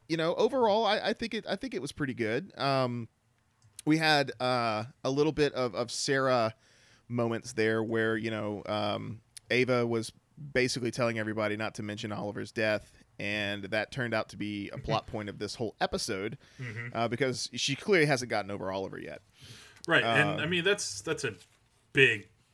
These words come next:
Speaker 2: death, and it was, it was mentioned in the crossover about how he was the last one on Earth to really know who she was before, before dying, I guess,
Speaker 1: Yeah.
Speaker 2: and being, and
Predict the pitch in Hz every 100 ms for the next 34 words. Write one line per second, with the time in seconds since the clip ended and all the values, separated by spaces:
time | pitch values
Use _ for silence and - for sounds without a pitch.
0 | _ 120 104 - 113 110 110 107 107 -
1 | - 151 156 143 131 131 120 123 120 117
2 | 113 110 101 - 98 90 95 95 - -
3 | - _ 110 104 101 107 101 98 _ -
4 | - 117 107 98 104 101 98 - 110 101
5 | 98 95 95 165 - _ - 110 101 107
6 | 113 101 95 - - 113 101 92 95 92
7 | 110 101 98 92 90 101 - 98 98 90
8 | 87 - 98 - 98 92 90 87 - -
9 | _ _ _ _ - - - _ _ _
10 | _ _ 101 98 117 98 92 98 82 80
11 | 80 _ _ _ _ - - - 160 220
12 | 101 95 92 - 107 98